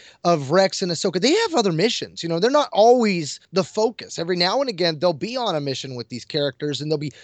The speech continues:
directing a mission and things like that. But again, I point out, you know, Fulcrum was a character for Rebels before they realized they wanted to make Fulcrum Ahsoka. I mean, so, you know, the fact that we've got the larger universe, I can't penalize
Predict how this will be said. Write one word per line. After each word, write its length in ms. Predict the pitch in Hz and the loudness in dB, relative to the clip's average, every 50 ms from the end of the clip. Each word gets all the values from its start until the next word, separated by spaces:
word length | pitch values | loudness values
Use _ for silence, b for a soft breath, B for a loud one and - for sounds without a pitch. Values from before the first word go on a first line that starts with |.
| B B | B B
directing 560 | - 202 156 139 160 196 202 - - 202 180 165 | 0 0 2 2 0 0 0 0 -2 0 0 0
a 40 | |
mission 360 | 151 147 151 151 - - 160 151 | 0 0 0 0 0 -4 -6 -8
and 100 | 139 - | -8 -6
things 300 | 165 151 147 143 123 147 | -6 -4 -4 -4 -4 -4
like 160 | 143 131 - | -4 -2 0
that. 240 | - 233 247 254 - | 0 0 0 0 -2
But 80 | - | -4
again, 180 | 226 196 294 302 | 0 0 2 2
I 60 | 277 | 2
point 240 | 202 - 247 262 254 | 0 0 -4 -4 -2
out, 100 | 233 180 | -2 -2
you 60 | 214 | -2
know, 160 | 202 185 160 B B B B B | -2 -2 -2 B B B B B
Fulcrum 520 | _ - - 247 302 285 - 330 277 220 | _ 0 2 2 2 2 2 -2 -2 0
was 400 | 196 185 175 170 165 160 147 135 - - | 2 4 4 4 4 2 2 -2 -6 -8
a 60 | 165 | -8
character 440 | - - 208 220 226 214 - 180 160 | 0 4 4 4 4 4 0 -6 -8
for 160 | - 180 165 | -6 -6 -2
Rebels 480 | 151 175 202 247 208 202 180 165 143 | 2 2 2 4 4 4 2 2 0
before 240 | 123 156 147 - 226 | -2 -8 -2 0 2
they 100 | 214 180 | 2 2
realized 640 | 165 170 220 240 226 208 202 180 170 170 165 151 - | 2 2 2 4 6 6 6 6 6 4 2 0 -2
they 80 | 180 | -4
wanted 280 | 170 170 180 180 165 151 | -2 -2 -2 -2 -2 -2
to 80 | 156 | -4
make 360 | 139 139 151 180 220 220 - - | -4 0 2 4 4 4 2 0
Fulcrum 400 | - 190 185 170 - 165 156 139 | -4 -4 -4 -2 -4 -6 -8 -6
Ahsoka. 580 | 123 - - - 262 349 311 - - - - _ b b b b b b | -8 -6 -2 0 0 0 -2 -6 -12 -18 -18 _ b b b b b b
I 60 | - 170 | -8 -4
mean, 180 | 175 180 175 | -4 -4 -4
so, 380 | 147 - 226 226 208 190 156 139 B B B B B | -2 0 2 2 2 2 -2 -4 B B B B B
you 120 | - 214 214 | -6 -4 0
know, 100 | 220 208 180 160 - | 0 0 -2 -2 -12
the 160 | 185 175 220 | -4 -4 -4
fact 260 | - - 262 - - | 0 0 0 0 0
that 80 | - 214 | -2 -2
we've 140 | 208 214 170 | -2 0 2
got 180 | 180 214 214 | 2 2 2
the 60 | 165 202 | 2 0
larger 320 | 190 208 208 208 160 151 | 2 2 2 2 0 -4
universe, 400 | 170 214 240 247 202 180 165 - | -6 -4 -4 -2 0 0 0 0
I 80 | 190 196 | -2 -2
can't 240 | - 240 196 143 | 0 0 -2 -2
penalize 720 | - - 180 214 220 208 175 156 147 139 135 135 123 120 147 | -4 -6 -4 -2 0 0 0 0 0 -2 -4 -6 -6 -8 -12